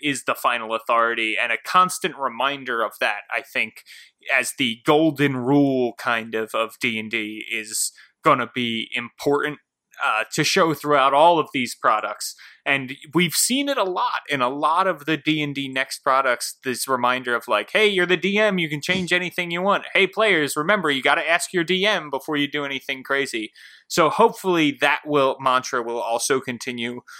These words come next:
for anything, you know, uh, ridiculous that comes out. So when your pl-, player brings a mech suit to the, in the Encounters game, you're able to say, Ah, sorry, that's not a thing that exists in Forgotten Realms or wherever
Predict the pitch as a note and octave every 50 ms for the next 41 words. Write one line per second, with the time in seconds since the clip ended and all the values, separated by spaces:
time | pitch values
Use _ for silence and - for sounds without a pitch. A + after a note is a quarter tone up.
0 | - - _ - - C#4 C#4 C4 A3+ F#3+ E3+ - C#3+ D3+ D#3 D3 C#3 - - D3+
1 | C#3+ C3 B2 A#2+ B2 _ _ _ _ _ _ _ D#3+ D3+ C3+ A#2+ A2+ A2+ A2+ G#2+
2 | _ _ - A#2+ A#2 A2 G#2 G#2 - - _ D3 D3+ F3 D3 E3 C#3+ - - A#2
3 | G#2+ G#2+ - - - B2 A#2 - - C3 A#2 A#2 A#2 - B2 A2 A2 G#2+ - -
4 | C3 A#2 A#2 A#2 A#2 A2+ - - - C3 B2+ B2+ - - - - D3+ C#3 C3 B2
5 | A#2 A2+ A2 - _ - D3 D3 C#3+ C#3 C#3+ C3 - C#3 A#2 A#2 A2+ A2+ A2 -
6 | _ C3 C#3 D3 C#3+ - - - - - D#3+ D3+ C3 B2 B2+ - - - - -
7 | - - - _ _ - - D#3+ D3+ C3+ B2 D#3 - D#3 D3+ D#3+ D3+ D3+ D3 C#3
8 | C#3+ C#3+ D#3+ D#3+ D3+ D3 D3 C#3 B2+ - - D3 C3 B2 A#2+ A#2+ B2+ B2 B2+ C3+
9 | C3+ C3+ C3+ C3 - - D3 B2+ A#2 A2+ - - G3 G3+ G#3 G3+ F#3+ F3 - -
10 | G3+ G3 F#3+ F#3+ F#3+ F3+ D#3+ C#3+ C3 D#3 E3+ - - - E3+ E3+ F3 E3 D#3+ D#3
11 | D3 C#3 B2 - - _ - C#3 B2+ A#2 A2 G#2+ A2 G#2+ G#2 - _ _ _ -
12 | A#2+ - - - G2 - - - - - A#2 A2+ G#2+ G#2+ G#2+ - - - A#2 B2+
13 | - F#2+ - - G#2 G2 G#2 G#2 - _ - - - A2+ A2 G#2+ C3 F3+ A3 A#3+
14 | - - G#2 G#2